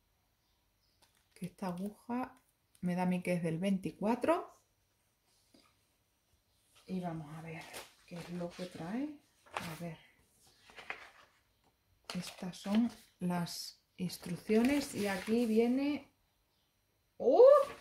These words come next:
Espero que no sea así. ¡Madre mía! ¡Uf!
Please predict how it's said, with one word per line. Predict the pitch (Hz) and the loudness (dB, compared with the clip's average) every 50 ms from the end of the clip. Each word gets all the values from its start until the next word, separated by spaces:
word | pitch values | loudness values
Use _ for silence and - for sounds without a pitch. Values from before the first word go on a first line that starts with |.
| - - - - - - - | -16 -18 -18 -20 -20 -14 -10
Espero | 214 190 - - 226 220 220 254 262 | -10 -10 -6 0 2 4 4 4 4
que | 269 262 | 2 2
no | 233 220 | 0 0
sea | - - 220 208 | 0 -2 -2 -2
así. | 185 - - - 214 208 - - _ _ _ - - - _ - - - | -2 -4 -6 -6 -6 -6 -8 -12 _ _ _ -20 -20 -20 _ -12 -2 2
¡Madre | 214 220 233 233 240 240 233 226 226 214 | 4 6 8 10 8 8 8 6 4 4
mía! | 202 202 196 190 190 185 175 180 175 - - - - - - - - - - - - - - - - - - - - - - - - - - - - - - - - - - _ _ _ _ - - - - _ _ _ _ _ _ _ _ _ _ _ _ _ _ _ _ _ _ - - | 2 0 -2 -2 -2 -2 -2 -4 -4 -8 -12 -18 -16 -16 -16 -16 -16 -18 -18 -18 -20 -20 -20 -20 -20 -20 -20 -20 -18 -18 -18 -20 -16 -12 -10 -10 -10 -10 -12 -20 -20 -20 -20 _ _ _ _ -20 -20 -20 -20 _ _ _ _ _ _ _ _ _ _ _ _ _ _ _ _ _ _ 0 4
¡Uf! | 269 370 466 - - - - - | 8 10 8 8 8 2 -8 -12